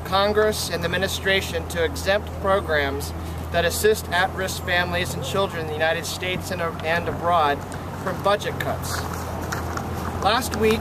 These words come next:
senior religious leaders wrote the Deficit Supercommittee members and, and Congress, urging them to look with fairness at potential avenues, avenues toward fiscal health,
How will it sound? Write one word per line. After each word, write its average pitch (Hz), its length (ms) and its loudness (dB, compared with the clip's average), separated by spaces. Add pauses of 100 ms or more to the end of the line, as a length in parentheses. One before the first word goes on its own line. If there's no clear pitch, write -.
senior 226 360 4
religious 214 640 4
leaders 196 400 4
wrote 214 340 4 (200)
the - 100 -6
Deficit 202 480 2 (360)
Supercommittee 196 720 2
members 190 600 2
and, 170 160 0 (120)
and 190 280 2
Congress, 151 640 2
urging 190 360 4
them 185 280 2
to 185 200 -2
look 214 300 2
with 214 120 4 (140)
fairness 202 540 2
at 147 160 -2
potential 190 460 0
avenues, 175 720 0 (260)
avenues 185 580 0
toward 165 320 2
fiscal 180 420 -2
health, 180 300 2